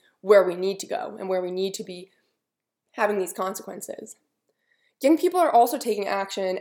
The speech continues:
everywhere. Native American groups are fighting for pipelines to be closed and to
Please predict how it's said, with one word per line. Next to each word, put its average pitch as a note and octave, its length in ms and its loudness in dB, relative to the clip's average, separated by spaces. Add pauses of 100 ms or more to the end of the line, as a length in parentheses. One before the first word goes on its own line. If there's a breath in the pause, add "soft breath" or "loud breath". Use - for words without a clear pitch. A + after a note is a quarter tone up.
everywhere. G3 720 0
Native C4 220 0
American A3+ 420 2
groups B3+ 320 -2
are G#3+ 140 -2
fighting G#3+ 340 -2
for G#3+ 140 -8
pipelines A#3 680 0
to B3 60 -8
be A3 120 -8
closed G#3+ 600 0
and G3+ 180 -8
to G3 160 -12